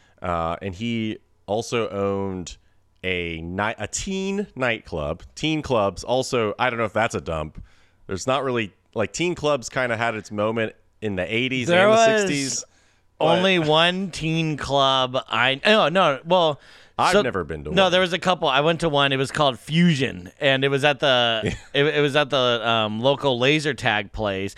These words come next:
Speaker 2: This is actually really dark now that I think about it. Um, it,
Speaker 1: <laughs>
Speaker 2: it,
Speaker 1: Oh, God.
Speaker 2: it,
Speaker 1: Where
Speaker 2: it
Speaker 1: is
Speaker 2: was
Speaker 1: this
Speaker 2: it was the fir-, <laughs> easy. It was the first time I ever saw live music. Like, so outside in, like, the arcade area, like, where they would usually set up tables to have, like, the birthday parties and pizza parties,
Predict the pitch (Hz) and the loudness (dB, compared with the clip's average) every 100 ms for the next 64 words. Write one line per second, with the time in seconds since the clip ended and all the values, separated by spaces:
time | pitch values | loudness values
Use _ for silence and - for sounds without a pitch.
0 | - 156 226 349 269 - 143 147 120 104 | -4 0 2 4 2 2 0 0 0 0
1 | 123 107 - 101 107 90 117 104 90 90 | 0 0 -6 -6 -6 -4 -6 -6 -6 -6
2 | - - - - 165 151 131 123 170 175 | -10 -18 -14 0 2 2 2 -2 -2 2
3 | 180 196 107 107 82 175 185 196 202 196 | 2 2 0 -2 0 2 2 4 4 2
4 | 165 190 196 175 165 170 247 240 - 277 | 2 2 2 2 -2 0 0 2 2 2
5 | - 233 214 - - - - 185 127 95 | 4 2 2 -6 -8 -4 2 2 2 -2
6 | 143 165 165 151 208 220 - 196 185 175 | 2 2 2 2 4 2 2 2 4 4
7 | 156 156 160 170 156 139 139 135 127 131 | 4 2 0 2 2 4 4 2 0 -2
8 | 117 104 104 - - - 139 143 - 151 | 0 -4 -6 -10 -16 0 0 2 2 4
9 | 147 - 156 185 - 180 180 156 143 131 | 2 2 2 2 2 4 4 2 0 0
10 | 139 139 139 - 175 185 180 139 135 127 | -2 2 0 0 2 2 2 2 2 2
11 | 123 135 135 139 135 143 147 147 - 143 | 2 2 2 2 2 0 0 -2 0 -2
12 | 123 135 127 151 143 - 127 123 120 123 | -2 -2 0 0 0 0 2 2 -2 -4
13 | 107 120 131 123 123 127 113 104 120 110 | -4 -2 -2 0 2 2 -2 -6 -6 -6
14 | 123 131 135 147 | -2 0 0 -2